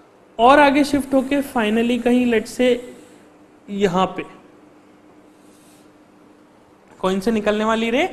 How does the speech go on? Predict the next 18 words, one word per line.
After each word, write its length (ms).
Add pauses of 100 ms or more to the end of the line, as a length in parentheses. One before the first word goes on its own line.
(460)
finally 380
कहीं 220
अगर 200
यहाँ 380
पे 180
strike 420
करेगी 420 (840)
तो 80
क्या 160
होगा? 240
हमने 320
देखा 220
कि 120
यहाँ 400
पे 60
जब 280
थी 140
तो 240